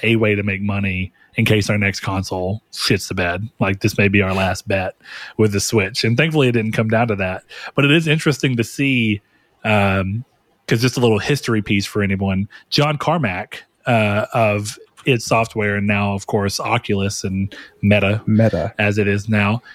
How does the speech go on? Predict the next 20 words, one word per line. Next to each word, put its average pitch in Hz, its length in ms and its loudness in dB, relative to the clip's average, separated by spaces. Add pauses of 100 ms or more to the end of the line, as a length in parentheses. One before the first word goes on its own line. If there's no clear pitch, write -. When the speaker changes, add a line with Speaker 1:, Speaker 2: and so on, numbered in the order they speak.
(1080)
Speaker 1:
John 151 280 2
Carmack, 180 600 0 (380)
he - 300 -2
started 165 580 2
at 120 160 0
a 113 60 0
company 143 440 0
in 107 60 0
Shreveport, 185 520 2
about 110 180 2
an 98 60 -2
hour 107 260 2
from 107 180 -2
where 98 140 0
I'm 127 180 0
at, 92 280 -4 (480)
uh, 101 440 4 (480)
Speaker 2:
Wow. 170 380 0 (200)
Speaker 1:
where 117 640 4 (600)
he 135 420 0